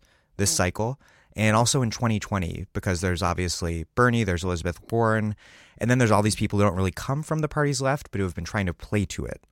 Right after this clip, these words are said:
Speaker 1: like Kamala Harris,
Speaker 2: Mm-hmm.
Speaker 1: Kristen Gillibrand, Cory Booker. And in some ways, there's some things that I look at that make me excited, and then when I look at the twenty twenty election. Um, I see Bernie mostly, and then I'm like, "Wow, the left has a very thin bench."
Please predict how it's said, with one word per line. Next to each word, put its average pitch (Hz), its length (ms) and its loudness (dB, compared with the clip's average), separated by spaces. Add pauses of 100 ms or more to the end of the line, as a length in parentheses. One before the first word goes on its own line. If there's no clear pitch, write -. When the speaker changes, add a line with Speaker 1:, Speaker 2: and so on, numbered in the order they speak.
(180)
Speaker 1:
like 87 200 0
Kamala 82 280 -2
Harris, 101 340 0
Speaker 2:
Mm-hmm. - 160 -12 (440)
Speaker 1:
Kristen 90 300 -2
Gillibrand, 90 640 -2
Cory 80 180 -4
Booker. - 380 -8 (680)
And 87 600 -2
in 95 180 -4
some 131 220 2
ways, 110 480 2 (100)
there's 90 180 -2
some 117 160 0
things 107 280 -2
that 104 100 -2
I 98 60 2
look 98 200 -2
at 101 200 -2
that 87 120 -4
make 90 220 -6
me 87 280 -4 (420)
excited, 127 500 2
and 95 140 2
then 92 100 2
when 92 100 2
I 87 60 0
look 90 180 -2
at - 100 -6
the - 40 -6
twenty 92 280 -2
twenty 92 500 -2 (840)
election. 113 640 0 (180)
Um, 90 540 0
I 92 100 -4
see 90 440 -2 (880)
Bernie 107 280 4
mostly, 107 480 2
and 85 80 0
then 90 100 0
I'm 87 140 0
like, 85 180 -4
"Wow, 85 220 0
the 85 100 -4
left 85 260 -4
has 82 160 -4
a 80 60 -6
very 82 380 -8
thin - 240 -8
bench." - 440 -10